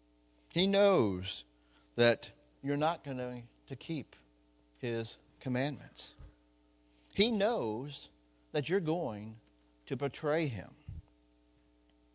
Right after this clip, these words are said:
God knows what's best for his people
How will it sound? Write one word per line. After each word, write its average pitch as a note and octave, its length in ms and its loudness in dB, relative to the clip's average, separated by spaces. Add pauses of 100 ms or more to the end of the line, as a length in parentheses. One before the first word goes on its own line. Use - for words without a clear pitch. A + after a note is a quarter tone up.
(1300)
God D3 240 4
knows D3 400 0
what's A#2+ 160 -12
best B2+ 480 -6 (200)
for C#3 120 -10
his C#3 180 -6
people - 480 -14